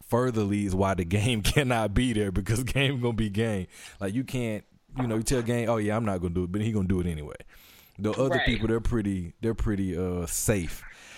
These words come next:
Speaker 1: And I think that's what it was. But I really wish they would have just let Kendrick be Kendrick, you know. But we all knew what he meant, though. So, but I feel like the N F L was only gonna let them be so black,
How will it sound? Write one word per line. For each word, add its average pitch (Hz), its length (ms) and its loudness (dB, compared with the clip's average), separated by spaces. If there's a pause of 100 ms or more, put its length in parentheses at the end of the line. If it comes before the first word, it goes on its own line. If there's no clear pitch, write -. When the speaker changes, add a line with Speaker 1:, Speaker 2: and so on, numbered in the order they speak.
(120)
Speaker 1:
And 95 100 -2
I 101 80 0
think 101 240 -4
that's 95 180 0
what 92 160 0
it 85 80 -2
was. 87 300 -2
But 92 140 0
I 95 40 2
really 113 320 2
wish 104 260 0
they 104 120 2
would 101 140 0
have 90 80 -2
just 90 180 -2
let 95 240 -2
Kendrick 104 420 0
be 95 160 -2
Kendrick, 90 480 0 (540)
you 107 140 -2
know. 90 240 -4
But 98 180 0
we 160 160 2
all 131 180 4
knew 117 160 2
what 107 100 0
he 98 80 0
meant, 95 280 0
though. 82 280 -4
So, 85 480 -6 (520)
but 98 100 -8
I 95 280 -6
feel 127 160 -2
like 98 320 -2
the 92 100 -2
N 107 140 0
F 104 180 -2
L 104 120 2
was 95 160 -2
only 110 240 0
gonna 104 200 2
let 98 260 0
them 95 180 2
be 95 400 0
so 95 300 2
black, 95 380 0